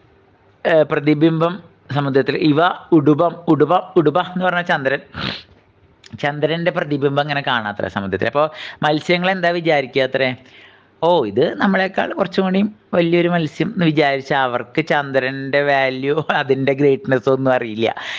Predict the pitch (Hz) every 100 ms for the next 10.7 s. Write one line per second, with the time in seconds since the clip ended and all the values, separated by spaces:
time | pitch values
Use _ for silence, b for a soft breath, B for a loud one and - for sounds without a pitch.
0 | B B 139 147 180 208 226 233 233 170
1 | 151 139 127 131 196 226 208 185 147 151
2 | 143 131 131 139 151 - 131 117 110 117
3 | - _ - 113 - - - 131 131 131
4 | 127 113 127 127 120 120 123 120 113 120
5 | 113 113 - B B B - - 123 -
6 | 139 135 131 123 120 120 117 110 120 -
7 | 123 127 135 127 117 120 120 113 113 113
8 | - 120 120 131 143 147 127 113 123 120
9 | 117 120 131 139 156 160 170 170 - 220
10 | 233 247 240 202 165 180